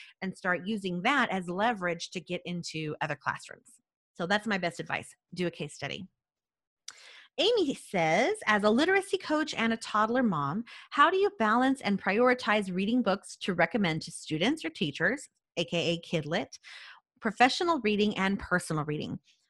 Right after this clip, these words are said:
That's such a good question. And there are times in my life where I feel like I do not have an answer <laughs> to this question. And then there are times in my life where I do, and it just kind of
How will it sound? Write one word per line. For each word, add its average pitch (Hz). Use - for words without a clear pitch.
That's 320
such -
a 214
good 196
question. 220
And 196
there 254
are 196
times 196
in 208
my 190
life 185
where 180
I 175
feel 185
like 175
I 175
do 165
not 165
have 170
an -
answer 156
<laughs> -
to -
this 277
question. 285
And 349
then 370
there 311
are -
times 208
in 262
my 226
life 170
where 196
I 247
do, 202
and 185
it 180
just 196
kind 202
of 185